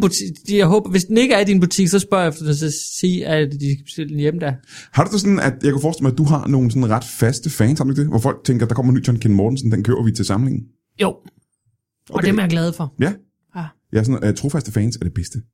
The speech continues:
Speaker 1: Trofaste fans er det bedste, ja.
Speaker 2: Ja, superfans er det bedste. Hvad er det, man
Speaker 1: Ja.
Speaker 2: kan, man siger superfans? Man skal bare have
Speaker 1: Jeg tror, man skal have ti tusind.
Speaker 2: ti tusind superfans.
Speaker 1: Så
Speaker 2: Så
Speaker 1: kan man leve godt
Speaker 2: Ja.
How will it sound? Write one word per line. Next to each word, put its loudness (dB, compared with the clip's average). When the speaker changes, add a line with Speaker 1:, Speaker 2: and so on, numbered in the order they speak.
Speaker 1:
Trofaste 0
fans -4
er -4
det -10
bedste, -10
ja. 0
Speaker 2:
Ja, 4
superfans 0
er -6
det 0
bedste. -4
Hvad 2
er 2
det, 2
man 4
Speaker 1:
Ja. 2
Speaker 2:
kan, 0
man 0
siger -2
superfans? -2
Man -2
skal -6
bare 2
have 4
Speaker 1:
Jeg -20
tror, -2
man 0
skal -4
have -2
ti -4
tusind. -8
Speaker 2:
ti 4
tusind 6
superfans. 4
Speaker 1:
Så -6
Speaker 2:
Så 0
Speaker 1:
kan 2
man 2
leve 0
godt 2
Speaker 2:
Ja. 0